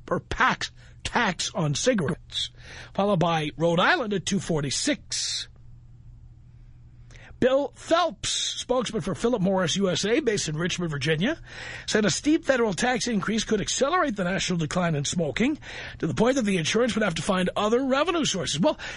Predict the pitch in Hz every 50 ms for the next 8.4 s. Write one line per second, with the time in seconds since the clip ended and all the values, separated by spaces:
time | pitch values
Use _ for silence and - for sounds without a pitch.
0 | - - 415 466 - - - 311 294 285 277 220 254 240 202 185 240 240 220 226
1 | 220 220 196 180 269 269 269 202 165 160 - - 233 254 254 277 302 302 320 403
2 | 392 - - - - - - - - - - - - - - - - - - -
3 | - - - - - - - - - _ - - - - - - 226 302 330 370
4 | 339 311 285 277 262 277 294 277 302 233 - - 302 285 - - - 302 320 359
5 | 226 - - - - - - 349 302 233 151 - - - 403 392 - 427 359 147
6 | 143 - - - - - - - - - - - - - - - - - - -
7 | - - - - - - - - - - - - - - - - - 233 277 285
8 | 262 160 123 - - - - -